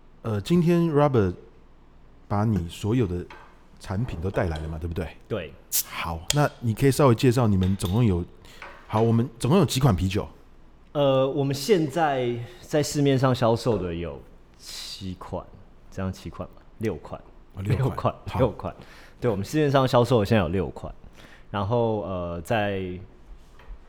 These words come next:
Speaker 2: 一般通路，比方大卖场、家乐福大-，可以买到的话，现在是主要是两款。
Speaker 1: OK。
Speaker 2: 那其他的话都要找到一些比较特别的店，像我们今天录音的这个地方。是。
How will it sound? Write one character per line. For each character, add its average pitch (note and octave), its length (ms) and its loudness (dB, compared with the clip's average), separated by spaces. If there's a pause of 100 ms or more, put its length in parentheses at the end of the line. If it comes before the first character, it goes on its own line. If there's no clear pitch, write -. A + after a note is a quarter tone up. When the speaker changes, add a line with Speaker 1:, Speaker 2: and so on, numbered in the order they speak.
Speaker 2:
一 C3 80 -4
般 A2+ 180 0
通 A2 220 -2
路， A2 120 -2
比 F#2 120 -8
方 F#2 140 -6
大 A2 140 0
卖 G#2+ 140 -2
场、 E2 180 -8
家 A2 160 0
乐 G#2+ 100 0
福 F#2+ 160 -6
大-， G2+ 200 -4 (300)
可 G#2 80 -4
以 G2+ 60 0
买 G2 160 -4
到 F#2 200 -4
的 E2 80 -6
话， F2 140 -6
现 F#2+ 120 -6
在 F2+ 60 -4
是 F2+ 140 -8
主 - 180 -14
要 E2 140 -6
是 F2+ 100 -8
两 C#2+ 240 -10
款。 - 260 -10 (340)
Speaker 1:
OK。 F2+ 220 -6 (160)
Speaker 2:
那 A2+ 100 -2
其 - 200 -6
他 A#2+ 140 2
的 B2 80 0
话 A#2+ 100 0
都 A2+ 100 -2
要 A2+ 80 2
找 G#2 180 -6
到 G2+ 140 -4
一 F#2+ 40 -6
些 F#2 80 -10
比 G2 100 -10
较 E2 100 -8
特 - 160 -4
别 F2 160 -4
的 E2+ 60 -6
店， G2 180 -4
像 E2+ 140 -4
我 D#2+ 60 -8
们 D#2 80 -10
今 F#2+ 180 -6
天 G2+ 220 -6 (260)
录 B2 220 0
音 G#2+ 140 0
的 F#2+ 100 -4
这 F#2 120 -10
个 E2 120 -8
地 F2 180 -10
方。 D2+ 240 -10 (1500)
是。 G#2+ 280 -2